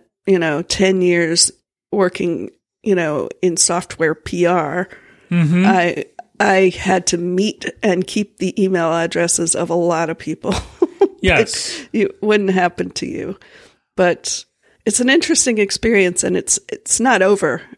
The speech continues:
Speaker 1: at all. Like, I'm only through the letter G. Um, but in the meantime, it did inspire me to create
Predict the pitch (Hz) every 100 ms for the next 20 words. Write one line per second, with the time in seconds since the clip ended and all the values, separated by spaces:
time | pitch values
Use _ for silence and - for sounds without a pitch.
0 | - 175 180 165 160 202 - 190 - -
1 | - 214 190 196 208 202 196 - 190 170
2 | 170 170 160 165 165 175 - - 185 220
3 | 131 240 240 _ - - - - - -
4 | - 202 180 185 180 175 165 170 - _
5 | - 180 - - - - _ _ - 202
6 | 208 226 285 - 190 175 220 208 190 208
7 | 226 233 _ - 196 190 - 190 202 208
8 | 185 147 214 233 _ _ _ - 196 -
9 | 180 165 190 - - -